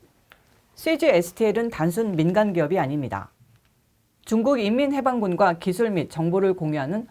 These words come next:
군민 융합 시스템 핵심 기업으로 미 국방부는 이미 관련 활동을 추적 중입니다. 실제로 지난해 홍해에서 미 해군 구축함 메이스남이 공격당했을 당시 씨지에스티엘이 위성 사진을 제공한 정황도 포착됐습니다.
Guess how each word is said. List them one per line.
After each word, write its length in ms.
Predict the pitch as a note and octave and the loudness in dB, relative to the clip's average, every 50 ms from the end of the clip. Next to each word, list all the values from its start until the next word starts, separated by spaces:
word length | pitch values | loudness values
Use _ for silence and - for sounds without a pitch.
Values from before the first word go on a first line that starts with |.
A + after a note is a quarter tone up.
| - _ _ | -18 _ _
군민 460 | _ - G#3 G#3+ A3+ A#3+ C4 C4 B3+ | _ -2 0 0 2 2 0 0 0
융합 260 | A3 G3 G3 A3 A3 A3 | 0 2 2 2 2 2
시스템 460 | - B3 A#3+ - - A#3 G#3+ G#3+ A3+ | 0 -4 -4 0 0 0 0 0 0
핵심 340 | A#3 A3 - - B3 A3+ G3+ | -4 -4 -4 -4 -4 -2 0
기업으로 460 | F3+ D#3+ D3+ C#3 C#3+ C#3 E3+ C#3 - - _ _ _ _ | 2 2 2 2 0 0 0 0 -2 -8 _ _ _ _
미 180 | - F#3+ A3+ A3 | -4 -4 -2 -2
국방부는 680 | A3 F#3 E3+ - - G#3 G#3 G3+ E3+ D#3 C#3 B2+ - | -2 -4 -2 0 0 0 0 0 -2 -2 -4 -4 -4
이미 260 | - E3 F3+ G3+ G3 | -4 -2 -2 -2 -4
관련 400 | G3 - E3 D#3 E3 F#3 F#3+ F#3 | -4 -2 -2 0 2 0 0 0
활동을 420 | F#3+ E3+ D3 - D3+ D#3+ F3 F#3 F3+ | -2 -4 -4 -4 -4 -4 -4 -4 -6
추적 280 | F3+ - - A#3 A3 | -8 -8 -8 -8 -8
중입니다. 500 | - G3+ E3+ D3 C3+ B2 A2 A2 - - - _ _ _ _ _ _ _ _ _ _ _ _ _ _ _ _ _ _ _ _ _ _ _ _ _ _ _ _ _ _ _ _ _ _ _ | -6 -6 -6 -6 -6 -8 -10 -10 -12 -14 -20 _ _ _ _ _ _ _ _ _ _ _ _ _ _ _ _ _ _ _ _ _ _ _ _ _ _ _ _ _ _ _ _ _ _ _
실제로 440 | - - E4 D4+ D4+ D#4+ D#4+ D#4+ D4+ | -4 -2 0 4 4 4 4 4 2
지난해 420 | - A#3 G#3 A3 G#3+ F3+ C#3+ - - - - | 2 2 2 2 2 2 0 -2 -6 -8 -6
홍해에서 500 | C#4 C4+ C4+ B3+ A#3 G#3 F#3+ - B3+ A#3 | -4 -2 -2 0 0 -2 0 0 0 0
미 220 | F#3 F3 G3 G3+ | 0 0 0 2
해군 320 | G#3+ C4 B3+ C4 B3+ B3 A#3+ | 2 0 0 0 -2 -2 -4
구축함 480 | G#3 F#3 - - G#3+ - G#3+ G3+ F#3+ | -4 -6 -8 -6 -2 0 0 0 2
메이스남이 580 | D3+ D#3 E3 F#3 F#3 - A3 F3+ D#3+ E3 F3 F#3 | 2 4 4 2 2 0 -2 -2 0 0 -2 -2
공격당했을 760 | F3+ - F3+ F#3 A3+ A3 A3 F3+ D#3+ E3 F3 E3+ F3+ E3+ - | -2 -2 0 2 0 0 0 -2 -2 -2 -2 -2 -4 -4 -4
당시 460 | - C3+ C3+ C3 - F3+ D#3+ B2+ - _ - - - _ - | -4 -6 -6 -6 -6 -6 -6 -6 -8 _ -20 -20 -20 _ -8
씨지에스티엘이 1040 | - C4+ C#4 C4+ C#4 C4+ - - D#3+ E3+ E3 - - G3+ F3 E3 - B2+ A2+ - | -4 -4 -2 2 2 4 4 4 2 2 0 -4 -2 -2 0 0 0 -2 -6 -4
위성 340 | - D#3+ F#3 F3+ B3+ B3+ B3 | 0 0 0 0 0 -2 -2
사진을 480 | A#3+ A#3+ G3+ F3+ F3+ F3+ F3+ F#3 F#3 F3+ | -2 -2 -2 0 0 -2 -2 -2 -4 -4
제공한 440 | F3+ F3 D3+ D3+ D3+ D#3+ F3+ G3 F#3+ | -4 -6 -6 -4 -4 -4 -4 -4 -4
정황도 520 | - D3 D3+ D#3+ E3 E3+ C#3 B2 A2 - | -6 -2 -2 0 0 -2 -2 -6 -10 -10
포착됐습니다. 800 | - C3+ B2 - - - - E3 E3 - B2+ A2+ G#2+ G#2 - - | -10 -8 -8 -6 -6 -6 -8 -8 -8 -10 -10 -10 -10 -12 -12 -16